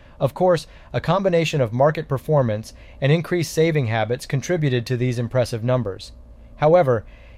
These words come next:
it's worth noting that only fifty-six percent of workers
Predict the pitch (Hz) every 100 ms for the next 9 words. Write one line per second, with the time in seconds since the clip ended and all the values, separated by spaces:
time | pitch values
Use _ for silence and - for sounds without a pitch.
0 | - - 147 165 214 202 170 170 165 135
1 | 135 143 131 - 202 196 156 190 - 143
2 | - 143 135 117 127 123 110